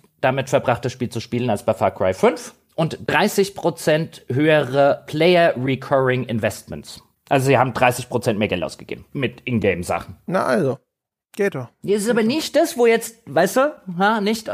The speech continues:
Speaker 1: das, wo jetzt der Otto Normal, äh, <laughs> Spiele-Websites-Redakteur denken würde, das meinen die mit Most Successful.
Speaker 2: <laughs> Wahrscheinlich nicht, ja, keine, also das ja, ah ja, ne, also die haben ja sowieso, die haben ja auch absolut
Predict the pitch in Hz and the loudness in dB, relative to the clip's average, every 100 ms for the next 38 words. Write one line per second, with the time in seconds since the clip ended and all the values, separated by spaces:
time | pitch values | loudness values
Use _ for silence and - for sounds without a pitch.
0 | - 208 202 202 190 - 156 175 180 175 | -2 -2 2 0 0 0 0 0 0 0
1 | 170 175 165 - 160 160 160 - 156 - | 2 2 0 0 2 2 0 0 0 2
2 | 165 147 143 156 120 - 165 - 160 147 | 2 0 0 0 -2 -6 -6 -2 2 2
3 | 143 160 135 - 131 131 - 139 135 135 | 2 2 2 0 2 2 2 0 2 0
4 | 135 127 120 120 117 131 120 104 98 92 | -2 -2 0 0 0 2 2 2 0 -2
5 | 104 104 - - - 135 - 98 85 _ | -2 -2 -2 -8 -2 -2 -2 -6 -8 _
6 | _ _ - 185 - - _ _ - 143 | _ _ -6 -6 -6 -16 _ _ -2 -2
7 | - 170 175 170 180 - 156 151 156 165 | 2 2 0 -2 -6 -6 -2 0 0 0
8 | 170 165 156 151 156 156 156 139 - _ | 0 0 0 0 0 0 -2 -2 -6 _
9 | _ - - - - - - - 147 135 | _ -14 -12 -10 -12 -14 -10 0 2 4
10 | 131 151 147 175 165 165 165 208 160 170 | 2 0 0 0 0 2 2 2 2 0
11 | 131 143 160 139 175 156 - 160 190 180 | 0 -2 0 0 2 0 -2 -6 -4 -2
12 | 165 | -4